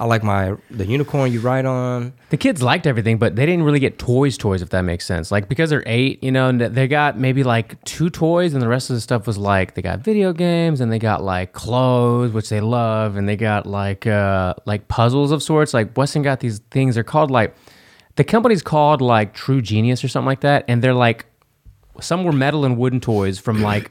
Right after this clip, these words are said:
Speaker 1: <clears throat>
Speaker 2: forever ago, like, ancient times, where they took puzzles that they used to do in ancient times and made them into, like, modern toys. And you had to figure out how to, like, undo, like,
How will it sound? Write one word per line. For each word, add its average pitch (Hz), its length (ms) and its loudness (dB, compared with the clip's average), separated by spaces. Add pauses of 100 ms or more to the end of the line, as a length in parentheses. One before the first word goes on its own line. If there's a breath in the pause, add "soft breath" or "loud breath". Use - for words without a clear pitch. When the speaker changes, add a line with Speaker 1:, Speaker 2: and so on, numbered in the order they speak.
Speaker 1:
<clears throat> 113 140 -6
Speaker 2:
forever 135 280 2
ago, 101 120 -2
like, 107 220 -2
ancient 143 340 0
times, 101 380 2
where 110 80 2
they 113 100 2
took 143 240 0
puzzles 139 300 0
that 120 80 -6
they 120 80 2
used 123 120 -2
to 127 60 -6
do 120 100 2
in 117 80 2
ancient 113 240 0
times 117 280 0
and 98 100 0
made 110 140 2
them 110 120 2
into, 101 200 -2
like, 90 120 0
modern 95 320 0
toys. 107 380 0 (340 loud breath)
And 117 80 0
you 123 60 2
had 117 100 2
to - 80 -6
figure 123 240 2
out 110 180 2
how 110 120 2
to, 110 100 2
like, 98 280 0
undo, 113 420 2
like, 98 160 0